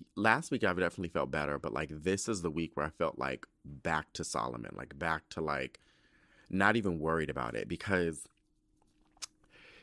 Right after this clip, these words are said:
you know, like, when, I guess you can call it, what, post-traumatic stress disorder or something. Like,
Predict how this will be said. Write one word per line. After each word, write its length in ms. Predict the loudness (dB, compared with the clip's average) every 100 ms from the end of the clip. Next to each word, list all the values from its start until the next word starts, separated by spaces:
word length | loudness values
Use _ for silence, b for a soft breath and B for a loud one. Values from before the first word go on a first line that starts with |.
| B
you 160 | 0 2
know, 160 | 4
like, 220 | 4 4 2
when, 720 | 4 4 6 4 2 -2 -4 _ _ _ _ -2
I 60 | 0
guess 260 | 2 0 -4
you 100 | -2
can 100 | 0
call 240 | 4 4
it, 80 | 4
what, 220 | 0 -2
post-traumatic 640 | -2 -2 -2 -2 0 0
stress 580 | -2 -2 -2 -6 -10 -12 -4
disorder 500 | -4 -2 -2 0 0
or 40 |
something. 340 | -2 -6 -2 2
Like, 220 | 2